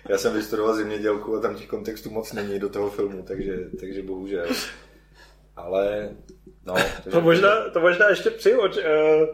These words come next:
Speaker 2: ty jsi vystudoval zemědělku, ale vystudoval si tam, eh,
Speaker 1: No, vystudoval jsem tam jako I T, no.
Speaker 2: I T na zemědělce, což
Speaker 1: Na
Speaker 2: je zajímavý.
Speaker 1: zemědělce,
Speaker 2: A
Speaker 1: ano.
Speaker 2: to mě jako přišlo hezký, když jsi vyprávěl, že jako ajťák budoucí, nebo vystudovaný,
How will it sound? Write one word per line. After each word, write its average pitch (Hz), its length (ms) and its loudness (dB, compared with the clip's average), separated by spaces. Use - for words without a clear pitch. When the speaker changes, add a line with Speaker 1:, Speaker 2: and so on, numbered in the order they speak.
Speaker 2:
ty 151 80 -8
jsi 139 60 -4
vystudoval 160 420 4
zemědělku, 160 1040 4
ale 147 220 8
vystudoval 156 540 6
si 156 200 -2
tam, 160 360 2
eh, 131 720 0
Speaker 1:
No, 95 80 -6
vystudoval 139 280 -6
jsem 160 120 -12
tam 156 100 -4
jako 151 260 -4
I 151 60 -6
T, 151 280 -14
no. 80 260 -8
Speaker 2:
I 139 100 6
T 143 380 0
na 135 100 0
zemědělce, 127 680 2
což 143 140 0
Speaker 1:
Na 156 60 0
Speaker 2:
je 147 60 2
zajímavý. 127 400 4
Speaker 1:
zemědělce, 87 320 -6
Speaker 2:
A - 80 -8
Speaker 1:
ano. 139 300 2
Speaker 2:
to 165 100 4
mě 165 140 4
jako 170 200 4
přišlo 175 400 2
hezký, 170 420 2
když 151 140 -6
jsi 156 80 -10
vyprávěl, 156 420 4
že 160 120 4
jako 160 260 4
ajťák 151 600 4
budoucí, 143 800 2
nebo 123 200 -2
vystudovaný, 123 580 0